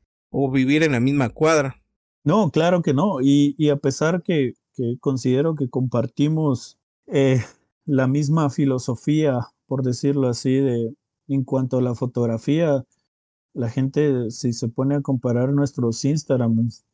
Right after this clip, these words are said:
Speaker 2: pues son dos cosas diferentes, o nuestros trabajos de fotografía son dos cosas totalmente diferentes, y no por eso está mal. Lo que pretendemos también con esto es, es romper ciertos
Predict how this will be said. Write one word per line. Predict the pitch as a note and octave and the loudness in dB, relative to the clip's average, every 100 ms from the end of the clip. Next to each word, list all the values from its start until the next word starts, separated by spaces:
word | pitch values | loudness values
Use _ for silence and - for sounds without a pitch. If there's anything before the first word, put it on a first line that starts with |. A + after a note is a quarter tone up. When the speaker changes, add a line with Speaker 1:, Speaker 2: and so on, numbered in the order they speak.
| _ | _
Speaker 2:
pues | A2+ G2 | -6 -6
son | - B2 B2+ | -4 0 0
dos | B2+ - | 0 -4
cosas | C3 A#2+ B2 | -4 -2 0
diferentes, | A#2 A2+ A2 G#2+ C3 C3 A#2 G#2+ | -2 -2 -2 0 -2 -2 -4 -2
o | B2 | -2
nuestros | A#2 A2+ - A#2 A2 - - _ _ _ - | 0 -2 -2 -2 -4 -6 -20 _ _ _ -6
trabajos | A2+ G#2 C#3+ D3 B2+ | -2 0 0 0 0
de | A#2 | 0
fotografía | A#2+ A#2 A2+ A2+ B2+ B2+ B2 A#2 _ _ _ _ _ | -2 -2 -2 -2 0 0 0 -4 _ _ _ _ _
son | C3 C3+ | -2 0
dos | B2 - | -2 -2
cosas | C3+ A#2+ B2+ - - _ | -4 -2 -2 -4 -14 _
totalmente | A#2 - A#2+ B2 B2 B2+ | -4 0 2 2 0 0
diferentes, | A#2+ B2+ B2+ A2+ A#2+ D3 C#3+ A#2 | 2 0 0 0 0 0 0 0
y | B2 | 0
no | A#2+ A#2+ | 0 0
por | A#2+ A#2+ | 0 0
eso | A#2 A#2+ G#2 - _ - | 0 0 -2 -4 _ -4
está | A#2+ - B2+ | -2 0 2
mal. | D3 F#3+ C3+ - _ | 4 2 0 -6 _
Lo | - C#3 C#3 | 0 2 2
que | D#3 | 0
pretendemos | D3+ C#3+ C#3+ D3 F3+ F#3 | 0 0 0 2 0 0
también | D3 C#3+ D#3+ | 0 0 0
con | F3+ E3 D3 | 0 0 0
esto | D#3 - F#3 D3+ | -2 0 0 2
es, | D3 - - | 0 -6 -4
es | C3 C3+ | 0 2
romper | D3 C#3+ B2+ C#3 | 2 0 0 -2
ciertos | C3+ C#3+ C#3 C3+ D#3 D3+ C3+ A#2 - - | 0 0 0 -2 0 2 2 -2 -6 -16